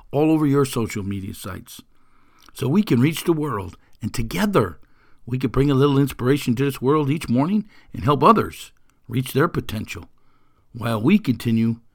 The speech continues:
to provide these words of encouragement. You can go over wherever you download your podcast and leave us feedback there, or you can go over to iTunes and give us a ranking,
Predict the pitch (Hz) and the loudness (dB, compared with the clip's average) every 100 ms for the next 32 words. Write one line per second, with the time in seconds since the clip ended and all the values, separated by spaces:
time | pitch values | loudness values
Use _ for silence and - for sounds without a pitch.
0 | _ - 120 117 107 120 123 127 117 101 | _ -18 -8 -4 -2 -2 0 -2 -2 -2
1 | 123 127 139 131 104 101 92 87 - - | -2 -2 -4 -4 -6 -6 -10 -16 -18 -20
2 | - _ _ _ _ _ _ _ _ _ | -20 _ _ _ _ _ _ _ _ _
3 | _ _ _ _ _ _ - - - - | _ _ _ _ _ _ -20 -20 -20 -20
4 | _ _ _ _ _ _ _ _ - - | _ _ _ _ _ _ _ _ -20 -4
5 | 160 202 175 190 180 147 175 160 151 139 | 6 8 10 8 8 6 4 2 0 4
6 | 156 151 147 131 143 147 160 202 143 123 | 4 4 2 0 0 2 2 4 0 0
7 | - 113 131 110 - 127 110 120 110 98 | 0 2 2 0 -4 -4 -2 -4 -6 -2
8 | 151 269 - - - - 123 135 131 127 | -2 -2 -8 -20 -20 -2 2 4 6 4
9 | 113 110 160 - 220 269 - - - - | 2 0 -2 2 4 4 2 -8 -20 -20
10 | - _ _ _ - 120 110 107 - 98 | -20 _ _ _ -10 -6 -4 -4 -4 -2
11 | 117 156 98 | -2 -2 -6